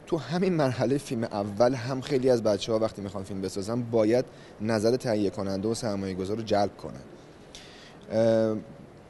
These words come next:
فیلم هایی که تحت عنوان فیلم اجتماعی امسال بود و نسبتاً مورد توجه قرار گرفت و فیلم اولی هم بودن، مثل علفزار و ملاقات خصوصی، ظاهراً فیلم اجتماعی هن، چون به یک دغدغه و مسئله اجتماعی میپردازن، اما تو بطن خودشون،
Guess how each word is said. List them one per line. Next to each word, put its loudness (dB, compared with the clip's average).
فیلم -2
هایی 4
که -2
تحت -4
عنوان 0
فیلم -4
اجتماعی -2
امسال -4
بود -6
و 0
نسبتاً -2
مورد -2
توجه -4
قرار -6
گرفت -6
و -6
فیلم -10
اولی -4
هم -6
بودن، -6
مثل -8
علفزار -6
و -2
ملاقات -4
خصوصی، -8
ظاهراً 0
فیلم -6
اجتماعی -4
هن، -6
چون -6
به 0
یک -2
دغدغه 2
و 0
مسئله -4
اجتماعی -6
میپردازن، -10
اما -6
تو -12
بطن -2
خودشون، -6